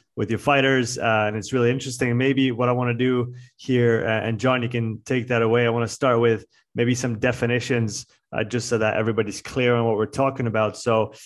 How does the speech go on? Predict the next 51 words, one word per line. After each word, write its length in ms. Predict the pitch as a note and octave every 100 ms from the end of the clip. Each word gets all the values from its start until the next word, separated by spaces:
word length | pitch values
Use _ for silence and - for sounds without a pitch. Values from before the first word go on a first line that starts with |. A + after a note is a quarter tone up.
| - _
John, 280 | A2+ C#3 C3+
can 140 | C3
you 120 | B2+ B2
tell 300 | B2+ C#3+ D3
us 200 | D3 C3+
what 340 | B2+ B2 B2
sprint 460 | - - B2 B2 B2
interval 400 | B2 B2 A2+ A2
training 480 | - A#2 A#2 A2
means 400 | G#2 A#2+ A#2+ A2
in 260 | - A#2 A2+
the 160 | A2+ G#2+
scientific 560 | - A#2 A2 A2 A2
literature 540 | G2+ A#2 C#3 C#3 D3 C#3+
so 160 | B2+
that 100 | A2
everybody's 420 | G#2+ A2+ A2 A2+
on 80 | A2+
the 60 | A2
same 240 | - A#2
page, 340 | G#2+ C#3+ E3 D#3
and 140 | A#2
then 200 | A#2 A2+ - - _
talk 220 | - C#3 -
about 220 | B2 A#2+
the 80 | A2
Wingate 540 | G#2+ A#2 A2+ A2 -
itself 500 | G#2 - A2 G#2 - -
as 160 | G#2+ G2
a, 120 | G#2+
as 120 | A2
a 40 | G#2+
protocol? 560 | - A#2+ - A2 G#2
Why 160 | G2+ A#2
is 120 | A2+
it 120 | A2 A2
named 280 | A2+ A2+
Wingate? 600 | A2 D3+ C#3+ D3 C#3 C3+ - - -
And 160 | G#2+ G#2
then 380 | G#2+ G#2 G#2+ -
what 260 | G#2 A2 A2
is 180 | A2
it 220 | A2+ G#2+ -
and 220 | G#2 G2
how 160 | G2+ G#2
does 160 | G2
it 80 | F#2+
work? 300 | G2 A#2 B2
And 80 | G2+
then 100 | G2
we'll, 300 | G2 F#2+